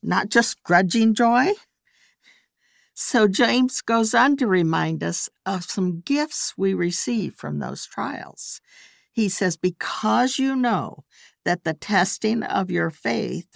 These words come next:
produces perseverance." And then he says, "Let perseverance finish its work so that you may be mature and complete, not lacking anything."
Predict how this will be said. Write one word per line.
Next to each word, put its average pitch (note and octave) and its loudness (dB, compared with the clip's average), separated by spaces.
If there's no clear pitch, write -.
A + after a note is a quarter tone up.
produces D#3+ -4
perseverance." F#3 -6
And D#3 -2
then E3 -4
he A3+ -4
says, G#3 -6
"Let E3+ -2
perseverance F3 -2
finish C4+ -2
its - -6
work F#3+ -4
so G3 0
that F3 2
you A#3 0
may A3 2
be F3 2
mature A3+ -2
and E3 -2
complete, F#3+ -4
not G#3 2
lacking F#3 -2
anything." D3+ -4